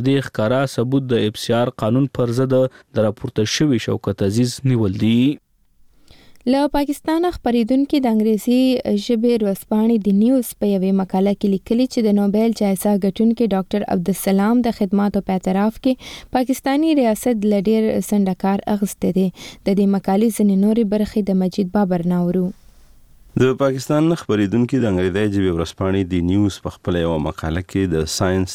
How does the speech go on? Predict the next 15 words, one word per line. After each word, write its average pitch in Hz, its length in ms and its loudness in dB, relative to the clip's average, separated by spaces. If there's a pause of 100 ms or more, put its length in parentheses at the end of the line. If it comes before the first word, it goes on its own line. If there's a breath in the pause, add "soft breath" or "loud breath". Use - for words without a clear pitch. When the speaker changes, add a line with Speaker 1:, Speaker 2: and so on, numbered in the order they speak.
(120)
Speaker 3:
د 82 140 -6
فزیکس 104 480 -2
یا 78 100 -2 (160)
طبیعاتو 85 480 -2
په 82 140 -6
شعبه 90 320 -2
کې - 420 -4
د 113 220 2
نوبل 113 400 0
جایزې 92 300 0 (100)
ګټونکي 92 440 -4 (140)
پاکستاني 85 560 -4
ساینسدان 101 600 -2 (320 loud breath)
ډاکټر 104 400 -2
عبدالسلام 90 600 -4